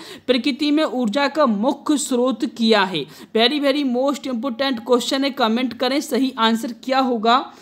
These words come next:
वन फ़ोर्टी का यहाँ पर करेक्ट आंसर होगा आपका ऑप्शन नंबर फ़ोर होगा, सूर्य होगा। नोट कर लें, प्रकृति में ऊर्जा का मुख्य स्रोत किया है, सूर्य आपका करेक्ट आंसर होगा। ठीक है, वन थर्टी नाइन का थ्री ऑप्शन होगा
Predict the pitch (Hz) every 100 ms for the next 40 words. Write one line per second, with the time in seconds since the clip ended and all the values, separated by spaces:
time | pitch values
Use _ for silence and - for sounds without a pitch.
0 | - - 196 254 302 - 269 262 294 285
1 | 262 254 269 285 262 240 240 247 247 254
2 | 262 233 262 226 220 269 - 226 226 -
3 | 269 233 226 220 208 - 233 240 233 247
4 | 269 277 - - - 277 302 269 262 220
5 | 202 165 180 247 240 254 247 262 339 -
6 | - 247 233 269 226 285 294 262 220 277
7 | 269 254 196 254 247 302 - 262 247 254
8 | - 240 262 277 269 269 - 233 262 247
9 | 214 185 262 269 269 196 202 202 185 196
10 | 294 233 196 185 175 240 214 285 330 -
11 | - 254 196 247 285 294 247 277 269 254
12 | 262 247 226 202 254 247 240 285 285 269
13 | 269 302